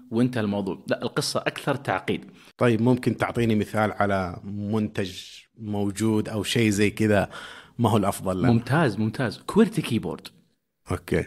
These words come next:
Speaker 1: أوكي، طيب، إيش الكويرتي keyboard؟ أنت الآن قدامك laptop وأنا قدامي laptop. أنت معك سمارت فون ومعي سمارت فون، وكل مشاهدي المستمعين معاهم هذه الأشياء.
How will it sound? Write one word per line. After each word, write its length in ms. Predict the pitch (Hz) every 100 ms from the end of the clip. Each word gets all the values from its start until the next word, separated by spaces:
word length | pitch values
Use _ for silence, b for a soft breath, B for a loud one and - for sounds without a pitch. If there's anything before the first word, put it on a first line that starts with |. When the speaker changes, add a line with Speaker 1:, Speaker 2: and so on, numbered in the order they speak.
| -
Speaker 1:
أوكي، 220 | 107 87
طيب، 200 | - -
إيش 140 | 147
الكويرتي 320 | 131 131 120 98
keyboard؟ 420 | - 82 82 - -
أنت 160 | 123 127
الآن 180 | 123 123
قدامك 420 | 110 113 107 104
laptop 420 | 104 - 120 92
وأنا 120 | 110
قدامي 380 | 107 110 101 90
laptop. 300 | 87 87 87 - b b b b -
أنت 160 | 113 123
معك 260 | 117 110
سمارت 320 | - 110 98
فون 200 | - 113
ومعي 240 | 104 98 101
سمارت 240 | - 104
فون، 200 | - 101 -
وكل 300 | 113 - 131
مشاهدي 380 | 117 113 107 117
المستمعين 540 | 113 101 - 107 107 110
معاهم 380 | 92 95 92
هذه 120 | 90 92
الأشياء. 400 | 90 95 -